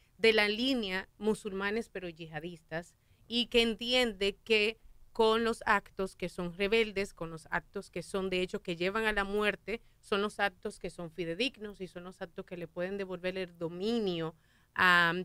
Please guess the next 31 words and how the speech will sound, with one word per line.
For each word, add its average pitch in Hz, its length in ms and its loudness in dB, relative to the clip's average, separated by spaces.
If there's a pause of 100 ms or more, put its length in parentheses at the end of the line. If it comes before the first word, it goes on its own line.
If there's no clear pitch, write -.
todo 226 200 6
lo 233 180 2
que 202 180 0
es 202 120 -6
el 185 140 -4
pueblo 202 460 0
árabe 233 420 2
y 220 80 -8
lo 196 140 0
que 214 100 0
le 196 140 0
pertenecía. 160 1040 -8 (420)
Eh, 180 260 0
ellos 190 180 2
entienden 214 500 2
que, 196 420 0 (880)
que 208 100 0
para 202 240 0
que 196 140 -2
no 190 100 0
se 247 160 -2
pueda 226 380 2 (120)
propagar 240 800 4
aún 202 400 -4
más 160 480 -2
la 208 320 6
democracia 208 680 2
dentro 233 560 4
de 185 100 0
estados 185 480 -4
árabes 147 540 -2